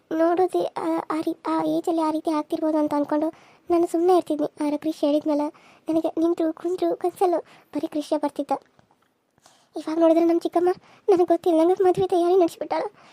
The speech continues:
ಏನ್ ಮಾಡ್ಬೇಕು ಬಿಡ್ಬೇಕು ಅಂತ ನನಗೊಂದು ಗೊತ್ತಾಗ್ತಾ ಇಲ್ಲ. ಅದಕ್ಕೆ ಕ್ರಿಶ್ ಬಂದು ಹೇಳಿದ್ರೆ ಕ್ರಿಶ್ ಮದ್ವೆನೇ ಆಗ್ಬಿಡೋಣ ಅಂತ ಹೇಳಕತ್ತಾನ. ಮತ್ತಿನ್ನೇನು ಮಾಡೋಕ್ಕಾಗಲ್ಲ.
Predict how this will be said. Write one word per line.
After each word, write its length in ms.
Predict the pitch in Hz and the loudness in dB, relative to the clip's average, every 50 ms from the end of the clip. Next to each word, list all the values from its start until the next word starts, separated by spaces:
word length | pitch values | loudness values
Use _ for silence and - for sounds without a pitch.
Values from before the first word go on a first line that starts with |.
| _ _ - | _ _ -4
ಏನ್ 240 | 339 330 330 311 302 | -2 0 0 0 0
ಮಾಡ್ಬೇಕು 360 | 285 285 302 311 302 - 381 | 0 0 0 0 -2 -2 -2
ಬಿಡ್ಬೇಕು 340 | 392 - 302 - 359 - 339 | -4 -2 -2 -2 0 0 2
ಅಂತ 120 | 339 - 370 | 2 2 2
ನನಗೊಂದು 440 | 370 359 381 359 349 349 403 494 | 0 2 2 4 4 4 4 2
ಗೊತ್ತಾಗ್ತಾ 360 | 403 339 339 339 330 - - 311 | 2 2 2 0 -2 -2 -2 -4
ಇಲ್ಲ. 120 | 302 294 - _ _ _ _ _ _ | -4 -6 -8 _ _ _ _ _ _
ಅದಕ್ಕೆ 220 | 302 302 - 330 320 | -4 -2 -2 -2 -2
ಕ್ರಿಶ್ 280 | - 320 - - 320 | -2 -2 -4 -2 0
ಬಂದು 160 | 320 311 311 | 0 0 0
ಹೇಳಿದ್ರೆ 240 | 311 294 294 320 330 | 0 0 0 0 0
ಕ್ರಿಶ್ 220 | - - 339 - 359 | -2 -2 -2 0 0
ಮದ್ವೆನೇ 280 | 320 302 330 330 330 | 0 2 2 0 2
ಆಗ್ಬಿಡೋಣ 320 | 339 320 311 320 302 294 294 | 0 -2 0 0 0 0 0
ಅಂತ 140 | 311 320 330 | 0 0 -2
ಹೇಳಕತ್ತಾನ. 420 | 320 311 285 285 311 294 277 302 320 - _ _ _ _ _ _ _ _ 339 | -2 -2 0 -2 -2 -4 -4 -6 -6 -8 _ _ _ _ _ _ _ _ -4
ಮತ್ತಿನ್ನೇನು 440 | 320 302 - 311 302 277 302 320 | -2 0 0 2 2 2 2 2
ಮಾಡೋಕ್ಕಾಗಲ್ಲ. 520 | 294 285 294 311 - 285 294 - 330 320 | 0 -2 -2 -2 -2 -2 -2 -2 -4 -4